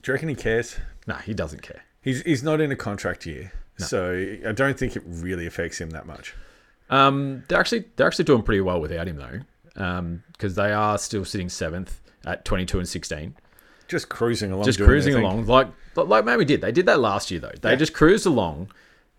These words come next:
Speaker 2: realized they were in trouble, got into the play-in tournament, worked their way in, and made it all the way to the Eastern Conference Finals.
Speaker 1: Ridiculous. But again, Miami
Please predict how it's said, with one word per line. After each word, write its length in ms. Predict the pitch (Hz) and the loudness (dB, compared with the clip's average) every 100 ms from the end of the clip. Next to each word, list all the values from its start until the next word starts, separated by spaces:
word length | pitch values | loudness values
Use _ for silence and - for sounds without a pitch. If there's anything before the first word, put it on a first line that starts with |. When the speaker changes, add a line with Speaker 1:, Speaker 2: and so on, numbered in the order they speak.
| _ _ _ _ - 87 | _ _ _ _ -16 -12
Speaker 2:
realized 520 | 104 123 156 151 135 110 | -2 4 8 8 8 6
they 80 | |
were 100 | 107 | 4
in 80 | 104 | 2
trouble, 460 | 98 107 85 87 143 - _ _ 92 | 0 0 0 -4 -8 -18 _ _ -2
got 180 | 110 120 | 0 2
into 180 | 117 | 0
the 100 | 104 98 | -2 -2
play-in 360 | 98 98 98 | -2 -2 -4
tournament, 400 | 95 87 85 80 - | -4 -6 -6 -8 -10
worked 260 | 90 110 117 | -4 -4 0
their 120 | 120 | 2
way 280 | 110 101 104 | 4 2 0
in, 80 | 90 | -4
and 100 | 90 | -4
made 180 | 107 113 | -4 0
it 80 | |
all 100 | 110 | 0
the 80 | 107 | 2
way 80 | 110 | 2
to 60 | 98 | 0
the 40 | |
Eastern 180 | 101 - | -2 -6
Conference 240 | 85 85 - | -10 -12 -8
Finals. 420 | 82 65 _ - | -10 -10 _ -16
Speaker 1:
Ridiculous. 800 | 107 107 98 110 - 80 98 - - _ _ | -6 -4 -4 -6 -6 -8 -10 -12 -18 _ _
But 200 | 143 135 | 2 4
again, 440 | 131 156 135 101 - _ - - - - - - - | 4 2 0 -4 -12 _ -20 -20 -20 -12 -10 -10 -12
Miami 720 | 123 113 123 135 143 139 135 | -6 -2 -2 -2 -2 -4 -4